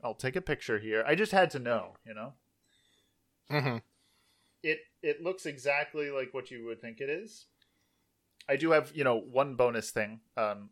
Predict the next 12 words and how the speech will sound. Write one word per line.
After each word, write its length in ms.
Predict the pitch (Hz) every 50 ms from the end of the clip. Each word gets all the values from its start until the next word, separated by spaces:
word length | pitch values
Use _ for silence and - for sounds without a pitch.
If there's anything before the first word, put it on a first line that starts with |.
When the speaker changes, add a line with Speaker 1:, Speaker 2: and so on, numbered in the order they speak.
| _
Speaker 1:
related 420 | 147 120 110 104 101 95 95 101 98
to 80 | 104 101
this 200 | 92 98 95 -
Oreo. 320 | 101 95 95 98 101 107 113 _ _ _ _ _ _ _ _ _ _ -
Um, 420 | 123 123 123 123 123 120 120 120 _ _ -
but 120 | 165 160
it's 180 | 165 156 - -
like 160 | 202 202 185 -
the 80 | 165
graham 500 | 123 101 117 123 127 131 139 143 147 151
cracker, 680 | - - 165 147 143 143 - - 147 139 135 131 127 120
uh, 540 | - 127 117 107 104 101 98 95 92 92